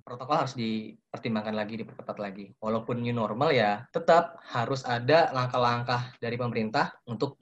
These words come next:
membendung ini. Kita ya cuma bisa, apa ya, orang awam meningkatkan imunitas <laughs> dengan cara tidak stres ya gitu ya. Terus pakai, apa, masker, rajin cuci tangan, ya normatif sekali.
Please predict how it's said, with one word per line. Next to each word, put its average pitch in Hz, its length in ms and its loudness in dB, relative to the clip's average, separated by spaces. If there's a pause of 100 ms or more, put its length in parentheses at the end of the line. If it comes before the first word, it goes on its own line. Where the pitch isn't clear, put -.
(180)
membendung 120 400 2
ini. 123 240 0 (240)
Kita 170 240 4
ya 151 240 8
cuma 131 240 4
bisa, 127 640 4
apa 311 400 2
ya, 135 160 8 (240)
orang 151 180 6
awam 202 340 8 (600)
meningkatkan 127 640 6
imunitas 160 1040 8
<laughs> 170 60 0
dengan 135 240 4
cara 135 640 4 (160)
tidak 123 240 4
stres 165 720 6
ya 160 80 8
gitu 160 320 2
ya. 180 160 2 (320)
Terus 127 220 -4
pakai, 127 500 2 (540)
apa, 127 240 -2
masker, 135 880 4
rajin 110 320 -6
cuci 123 160 -10
tangan, 151 640 2
ya 120 160 -6
normatif 110 400 -6
sekali. 131 560 -6